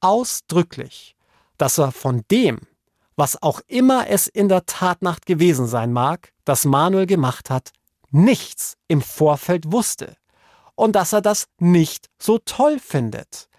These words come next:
Diese Nachricht erlaubt keinerlei spekulative Interpretation und Auslegung, was hier gemeint sein könnte.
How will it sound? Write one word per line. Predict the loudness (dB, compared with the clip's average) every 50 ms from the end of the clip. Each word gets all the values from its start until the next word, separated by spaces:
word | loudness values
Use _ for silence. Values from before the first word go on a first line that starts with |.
| _ _ _ _ _ _ _ _ _ 2
Diese | 4 4 4 4 2 2
Nachricht | 2 2 0 -2 -4 -8 -12 -18 -20 -20 -20 _ _
erlaubt | -2 0 2 2 0 -2 -6 -14 -14
keinerlei | -10 -6 -2 0 2 2 4 2 2 2 0 -2
spekulative | -2 -4 -4 -2 -2 0 2 2 2 2 0 0 -2 -4 -2 -2 0
Interpretation | 0 2 2 2 0 0 -2 -4 -4 -4 -4 -2 2 2 2 2
und | 2 0 -2 0
Auslegung, | 2 0 0 0 0 0 0 0 2 0 -2 -2 -2 -2
was | -2 -2 -2 -2
hier | -2 -2
gemeint | 0 0 2 2 0 0 -2
sein | -4 -6 -6 -8
könnte. | -8 -12 -12 -12 -14 -18 -20